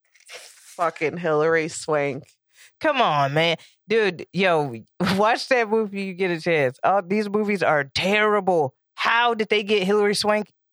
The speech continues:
Speaker 2: into this movie? <laughs>
Speaker 1: Where did
Speaker 2: Who
Speaker 1: Hilary Swank come from?
Speaker 2: Who she owe? Does she owe a bookie or something?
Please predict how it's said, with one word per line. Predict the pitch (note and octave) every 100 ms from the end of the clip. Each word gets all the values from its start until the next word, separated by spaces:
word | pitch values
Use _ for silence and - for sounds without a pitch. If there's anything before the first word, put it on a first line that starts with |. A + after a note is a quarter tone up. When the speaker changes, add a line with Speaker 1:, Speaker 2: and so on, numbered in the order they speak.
| -
Speaker 2:
into | B3+ A#3+ A#3
this | A#3 A3
movie? | B3 A#3 C#3 B2+ _ _ _ _ _ -
<laughs> | - - - _ _ _ - - A#2+ C#4+ - - _ _ _ _ _ _ _ _ _ _ _ _
Speaker 1:
Where | B3+
did | D4
Speaker 2:
Who |
Speaker 1:
Hilary | F3+ F3 D#3 C3+
Swank | D#3 D#3 A#2 -
come | E3 E3
from? | - D2 F#3 F3+ _ _ _ _ _ _ _ _ _ _ _ _ _ -
Speaker 2:
Who | C#4 C4+
she | D4 B3+
owe? | F#3 E3
Does | E3+
she | - C4+
owe | B3+
a | F3
bookie | D3+ G3 - C#4
or | C#4
something? | - C#4 C#4 C#4+ C#4